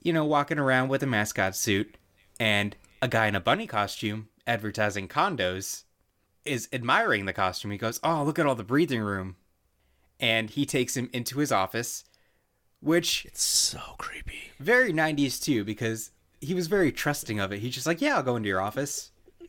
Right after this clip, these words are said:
Speaker 2: Sure, there's no one who knows where I am with a stranger in a costume who's clearly an alcoholic.
Speaker 1: Exactly.
Speaker 2: That they later reference to him being an alcoholic. <laughs>
Speaker 1: And, uh, he's just like, "Hey, what if I pay you twenty bucks? Will you go be the mascot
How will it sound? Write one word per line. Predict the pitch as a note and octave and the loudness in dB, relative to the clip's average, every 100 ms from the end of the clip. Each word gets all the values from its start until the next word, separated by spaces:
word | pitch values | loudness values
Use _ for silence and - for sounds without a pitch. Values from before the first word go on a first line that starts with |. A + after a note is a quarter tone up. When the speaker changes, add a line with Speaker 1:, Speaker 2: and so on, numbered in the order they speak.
| A2+ C3+ | -20 -6
Speaker 2:
Sure, | - G#3 A#3+ | 2 4 4
there's | E3+ G#3+ | 4 4
no | G3+ F#3 | 6 6
one | D#3+ | 6
who | D3 | 4
knows | C#3+ C3+ B2 | 4 4 4
where | C3 B2+ | 4 6
I | B2+ | 6
am | B2+ B2+ | 6 4
with | B2+ | 2
a | A#2 | 0
stranger | - D3 C3 B2 B2+ | 0 2 2 2 2
in | |
a | B2 | 2
costume | - B2+ B2 - C3 | 0 0 0 0 0
who's | B2+ A#2 | 0 -2
clearly | - C3 B2+ A#2+ | 0 2 4 4
an | A#2 | 4
alcoholic. | A#2 A#2 A#2+ B2 C#3+ - - - - | 0 0 2 4 4 0 -16 -14 -2
Speaker 1:
Exactly. | F3 | 4
Speaker 2:
That | C#3+ | 6
they | C3+ | 8
later | C3 B2+ | 8 6
reference | B2 B2 - C#3+ - | 6 4 4 2 2
to | D3+ | 2
him | E3 | 4
being | D3 D3 | 4 4
an | D3+ C#3+ | 4 4
alcoholic. | C#3 - C3 C#3 D#3+ - | 2 2 0 2 2 2
<laughs> | E3 F#3 F#3 - - - - - - - - | -2 0 -2 -4 -20 -20 -20 -20 -20 -20 -4
Speaker 1:
And, | E3+ E3+ E3+ D#3 | 2 4 2 0
uh, | - D3+ D3+ D3 | 2 4 4 2
he's | - E3 | -2 -4
just | - - | -4 0
like, | D#3 D3+ - - | 0 0 -16 -2
"Hey, | A3+ B3+ A2+ G2 _ _ | 2 4 4 0 _ _
what | F#3+ | -2
if | B3+ | 2
I | B3 | 2
pay | G3+ | 4
you | F3+ B2+ | 2 2
twenty | - D#3 | 0 0
bucks? | C3 D#3 C#3 - | 2 0 0 -2
Will | C3 | 4
you | D#3+ | 4
go | D#3+ D#3+ | 4 2
be | C#3+ D3 | 4 4
the | C3+ B2+ B2 | 4 6 4
mascot | A#2+ C3+ E3+ - F#2 F2 | 4 2 0 0 2 2